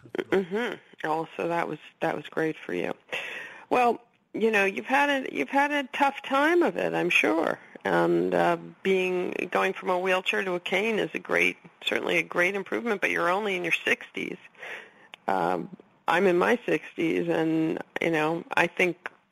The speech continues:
Speaker 2: I think we have a long life ahead of us. <laughs> You know,
Speaker 1: Hopefully.
Speaker 2: and I hopefully can get rid of the cane, right?
Speaker 1: Hopefully.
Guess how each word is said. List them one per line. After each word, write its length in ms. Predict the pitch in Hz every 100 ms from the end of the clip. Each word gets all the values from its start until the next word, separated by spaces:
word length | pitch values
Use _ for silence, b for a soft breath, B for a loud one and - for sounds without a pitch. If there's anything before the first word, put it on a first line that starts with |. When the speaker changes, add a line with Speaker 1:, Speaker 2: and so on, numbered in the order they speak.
| -
Speaker 2:
I 100 | 175
think 220 | 185 202 185
we 80 | 180
have 200 | 185 170
a 40 |
long 440 | 160 170 175 165
life 400 | 165 196 311 -
ahead 340 | - 151 127 90
of 140 | -
us. 260 | 262 277 190 453
<laughs> 140 | -
You 100 | 494
know, 60 | 185 214
Speaker 1:
Hopefully. 320 | 170 175 185
Speaker 2:
and 100 | 180 B B B -
I 120 | 214
hopefully 400 | 240 220 220 226
can 120 | 208
get 160 | 202 196
rid 160 | 214
of 60 | 220
the 80 | 220
cane, 440 | - 269 277 170
right? 300 | 170 185 294 _ _
Speaker 1:
Hopefully. 480 | 139 135 - 127 113